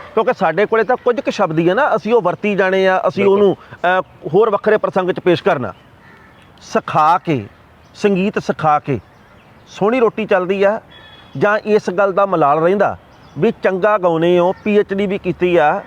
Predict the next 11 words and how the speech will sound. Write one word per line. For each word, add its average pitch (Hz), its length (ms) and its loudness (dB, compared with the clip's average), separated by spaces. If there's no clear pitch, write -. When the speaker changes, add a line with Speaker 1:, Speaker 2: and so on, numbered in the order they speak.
Speaker 1:
ਆਪਦੇ 190 300 2
ਵੱਲੋਂ 202 360 2
ਕਦੇ 214 180 2
ਕੋਈ 220 160 0
ਮੰਦੜਾ 175 360 2
ਬੋਲ 175 260 0
ਮੂੰਹ 190 160 2
ਦੇ 208 80 2
ਵਿੱਚੋਂ 175 240 0
ਕੱਢਿਆ 185 300 0
ਨਹੀਂ, 143 140 -4